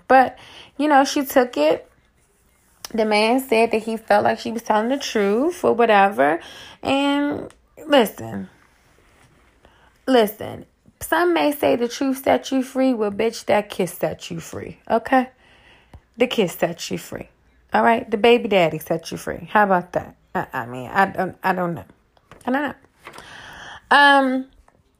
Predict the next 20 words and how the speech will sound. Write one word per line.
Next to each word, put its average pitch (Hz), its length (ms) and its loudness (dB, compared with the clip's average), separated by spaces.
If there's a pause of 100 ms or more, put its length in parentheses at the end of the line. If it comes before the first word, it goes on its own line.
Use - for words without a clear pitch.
(480)
speaking 440 360 4
of 208 80 4
the 180 40 0
Red 170 220 2
Table 175 260 0
Talk, 175 220 2
'cause, 226 100 -10
you 262 60 2
know, 262 80 4
the 214 100 2
Red 240 220 2
Table 226 260 2
Talk 208 320 -2
comes 196 300 -2
on 170 240 -2
Facebook. - 640 -6
And 175 300 -2 (360)
apparently 302 580 4
Steve 202 280 -6
Harvey 208 720 0